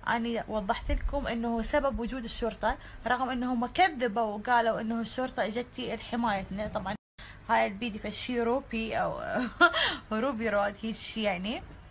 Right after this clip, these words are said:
إنه <laughs> المفروض أتعارك بيها، بس أنا عمري ما تعاركت ويا أحد ولا أسأت لأحد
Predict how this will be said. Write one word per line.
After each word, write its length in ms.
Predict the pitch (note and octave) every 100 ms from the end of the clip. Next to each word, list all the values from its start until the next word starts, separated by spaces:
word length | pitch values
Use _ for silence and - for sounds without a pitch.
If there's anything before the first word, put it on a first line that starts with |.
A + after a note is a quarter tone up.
| - -
إنه 220 | G3+ G#3 A3+
<laughs> 400 | D4 A3+ - F#4+
المفروض 340 | C#4+ - A#3
أتعارك 500 | A#3 G#3+ A3+ A3+ -
بيها، 340 | A3 A3+ A#3 - - - -
بس 160 | - E4
أنا 180 | D#4 B3
عمري 240 | E4+ D4+
ما 120 | D4 B3
تعاركت 480 | G3+ G#3 A3 -
ويا 160 | A3 -
أحد 300 | - - G#3+
ولا 300 | G#3+ A3+ -
أسأت 320 | G3 - -
لأحد 460 | - - - C#4+